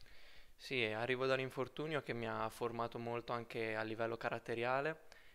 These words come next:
Eh, sono stati momenti difficili e adesso però finalmente so, sto bene e mi sono ripreso del tutto e non vedo l'ora di scendere in campo e di far vedere quanto valgo.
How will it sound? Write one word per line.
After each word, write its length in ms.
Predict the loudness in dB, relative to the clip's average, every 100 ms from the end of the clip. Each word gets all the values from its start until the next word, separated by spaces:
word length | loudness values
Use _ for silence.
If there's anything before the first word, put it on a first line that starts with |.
| -4
Eh, 280 | 2 2 0
sono 220 | -4 -4
stati 260 | -2 -2 -2
momenti 400 | -4 -4 -6 -8
difficili 720 | -8 -8 -8 -6 -6 -4 -6
e 400 | -8 -8 -8 -10 -10 -12 -8
adesso 460 | -4 0 0 -2 -4
però 1000 | 0 4 4 4 4 0 -2 -6 -10 -14
finalmente 520 | -6 -2 0 0 -2
so, 640 | -2 0 0 0 -2 -4 -8 -14 -20
sto 220 | -12 -6
bene 500 | 2 4 4 0 -4 -4
e 260 | -4 -4
mi 140 | -4 -8
sono 240 | -6 -4
ripreso 800 | -4 -2 -2 0 -2 -2 -4 -2
del 240 | -2 -2
tutto 480 | -4 -4 -4 -4 -4 -8 -20 -20 -10
e 420 | -4 -2 -2 -4 -4
non 160 | 0
vedo 220 | 2 4
l'ora 240 | 6 4 4
di 220 | 2 -2
scendere 380 | -4 -4 -2 -2
in 120 | -2
campo 600 | 0 0 0 0 2 2
e 360 | -2 -4 -6 -8
di 100 | -8
far 200 | -4 -2
vedere 360 | 0 0 2 0
quanto 280 | -2 -6 -2
valgo. 340 | -2 -4